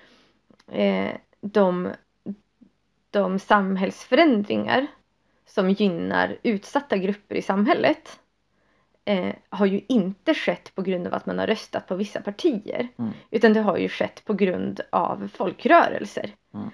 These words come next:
Speaker 1: Ehm, ja, men om man tittar på typ så här, så här, eh, rösträtt för kvinnor. Det hade man ju inte, alltså männen som satt i riksdagen hade ju inte kommit på det på sjuttiotalet.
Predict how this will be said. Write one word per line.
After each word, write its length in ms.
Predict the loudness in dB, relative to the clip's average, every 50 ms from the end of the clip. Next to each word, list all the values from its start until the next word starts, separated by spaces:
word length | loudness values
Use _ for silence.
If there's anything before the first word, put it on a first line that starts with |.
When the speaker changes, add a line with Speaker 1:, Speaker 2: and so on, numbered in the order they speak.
| -16 _ _ -10 -2
Speaker 1:
Ehm, 500 | 0 0 2 2 0 -4 -6 -6 -8 -10 -4
ja, 120 | 2 4
men 200 | 6 6 6 6
om 80 | 6 6
man 120 | 4 4
tittar 200 | 2 -2 -6 -6
på 120 | -6 -6 -6
typ 160 | -8 -6 -6
så 60 | -6
här, 80 | -6 -6 -8 -12 -14 -12 -10 -12 -12 -12 _ _ _
så 120 | _ -6 -6
här, 140 | -4 -4 -4
eh, 280 | -4 -4 -4 -6 -8 -10 _ _ _ _ -12
rösträtt 720 | -10 -6 -4 -2 2 2 2 2 0 -4 -4 -4 -4 -4
för 100 | -6 -10
kvinnor. 600 | -8 -6 -4 -2 -2 -2 -2 -2 -2 -2 -2 -4 -8 -12 -20 _ _ _ _ _
Det 80 | 0 2
hade 220 | 2 4 4 4
man 140 | 4 6 6
ju 60 | 4
inte, 180 | 4 2 2 0
alltså 180 | 0 2 4
männen 440 | 4 6 6 6 6 6 4 4 4
som 120 | 2 2 0
satt 180 | -2 -4 -2
i 60 | -2
riksdagen 400 | -2 -2 -4 -6 -6 -4 -4 -2
hade 140 | -2 0 0
ju 60 | 0
inte 140 | -2 -2 -2
kommit 340 | -4 -4 -4 -4 -4 -8 -12
på 340 | -6 -2 0 2 2 2 0
det 220 | 0 0 -2 -2
på 120 | -4 -6 -6
sjuttiotalet. 840 | -6 -6 -8 -6 -8 -6 -4 -2 -2 -2 -2 -4 -8 -10 _